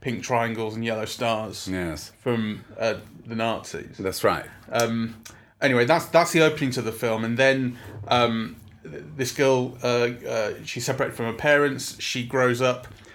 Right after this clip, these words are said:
Speaker 1: She manages. She, she's an orange, so, so she's the top level, the most lethal.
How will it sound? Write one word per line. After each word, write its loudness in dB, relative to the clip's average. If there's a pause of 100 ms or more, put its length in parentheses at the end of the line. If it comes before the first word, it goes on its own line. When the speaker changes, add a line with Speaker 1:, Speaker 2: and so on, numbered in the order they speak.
(100)
Speaker 1:
She -2
manages. 2
She, -4
she's -2
an 2
orange, 4
so, 0
so -4
she's -2
the -4
top -4
level, 0
the -6
most -2
lethal. -4